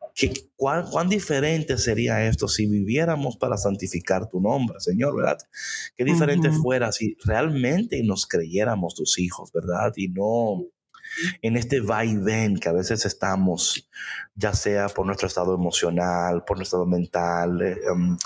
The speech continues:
Speaker 1: ya sea por los problemas financieros, todas esas cosas que nos, nos mueven de nuestro eje, ¿verdad? Nuestro
Speaker 2: Ujú,
Speaker 1: centro.
Speaker 2: ujú.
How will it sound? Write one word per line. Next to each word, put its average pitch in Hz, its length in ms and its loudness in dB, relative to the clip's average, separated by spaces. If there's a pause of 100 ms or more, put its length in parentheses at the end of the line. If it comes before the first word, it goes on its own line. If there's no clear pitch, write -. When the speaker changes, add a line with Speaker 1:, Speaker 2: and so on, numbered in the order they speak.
(400)
Speaker 1:
ya 107 80 0
sea 104 240 0
por 104 100 2
los 98 160 0
problemas 101 720 2
financieros, 117 680 0
todas 143 220 2
esas - 160 -4
cosas 165 580 0 (380)
que 120 180 0
nos, 110 340 0
nos 107 280 0
mueven 131 480 2
de 135 100 2
nuestro 110 480 -2
eje, 107 500 0 (140)
¿verdad? 101 260 2
Nuestro - 220 -2
Speaker 2:
Ujú, 180 120 4
Speaker 1:
centro. 147 640 2 (300)
Speaker 2:
ujú. 156 640 -2